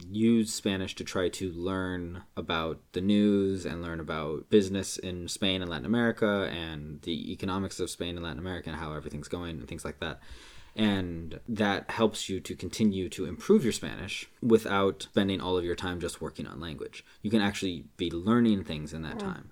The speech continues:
Speaker 1: It works the same way in terms of relationships. Like, if you want to have friendships and you want to go out and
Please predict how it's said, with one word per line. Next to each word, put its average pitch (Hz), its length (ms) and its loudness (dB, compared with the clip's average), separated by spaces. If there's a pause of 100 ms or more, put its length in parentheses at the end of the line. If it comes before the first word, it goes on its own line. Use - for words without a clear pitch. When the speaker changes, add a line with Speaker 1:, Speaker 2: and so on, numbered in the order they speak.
Speaker 1:
It 151 100 6
works 175 240 6
the 127 80 4
same 113 220 8
way 98 420 4
in 101 120 -2
terms 98 240 -2
of 76 180 -4
relationships. 104 560 2 (320)
Like, 107 160 2
if - 180 -4
you 80 100 -6
want 80 200 -4
to 78 60 -4
have 87 120 -4
friendships - 520 4
and 87 140 -8
you 85 100 -4
want 85 140 -4
to 82 40 -6
go 80 160 0
out 90 260 -2
and 80 440 -8